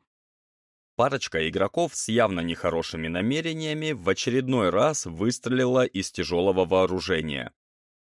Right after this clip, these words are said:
Конечно, в этом есть и хорошая сторона. Они сагрили на себя всех зомбаков, которые были поблизости, и те быстро с ними разобрались.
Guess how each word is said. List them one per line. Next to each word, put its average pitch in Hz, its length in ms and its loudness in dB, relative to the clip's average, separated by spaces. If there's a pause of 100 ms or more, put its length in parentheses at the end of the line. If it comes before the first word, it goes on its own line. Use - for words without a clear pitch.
Конечно, 110 600 0
в 131 80 -2
этом 160 260 2
есть 156 300 -2
и 190 40 -4
хорошая 98 600 -2
сторона. 80 580 -2 (240)
Они 151 320 0
сагрили 143 540 0
на 127 140 0
себя 131 340 2
всех 127 320 0
зомбаков, 117 600 2
которые 87 380 -2
были 90 260 0
поблизости, 85 840 -2 (220)
и 107 120 -2
те 190 240 0
быстро 147 480 0
с - 120 -6
ними 104 260 2
разобрались. 98 760 0